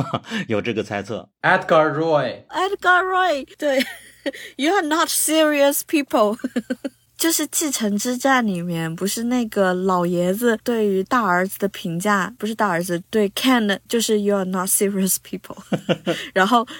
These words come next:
Speaker 3: 这个事情也同样的发生在长尾德。
Speaker 2: 长尾德。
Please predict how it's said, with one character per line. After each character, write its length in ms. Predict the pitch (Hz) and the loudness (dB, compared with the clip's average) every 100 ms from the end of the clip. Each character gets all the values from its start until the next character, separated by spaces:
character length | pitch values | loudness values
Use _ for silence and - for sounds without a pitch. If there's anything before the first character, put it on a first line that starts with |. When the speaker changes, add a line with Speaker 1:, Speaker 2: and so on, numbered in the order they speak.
| - - | -10 2
Speaker 3:
这 160 | 269 | 2
个 240 | 233 208 214 | 4 2 2
事 200 | - 226 | -2 0
情 160 | 247 | 2
也 140 | 202 180 | 2 0
同 340 | - 185 196 | -2 -6 -2
样 160 | 240 214 | -2 -2
的 80 | |
发 220 | 208 214 214 | 0 0 0
生 220 | 220 214 | -2 -4
在 200 | 220 196 | -2 -2
长 260 | - - 170 | -4 -6 -2
尾 180 | 190 175 | -2 -2
德。 320 | 170 160 165 | -2 -2 0
Speaker 2:
长 180 | 147 160 | 4 6
尾 160 | 156 123 | 6 4
德。 240 | 120 113 | 2 2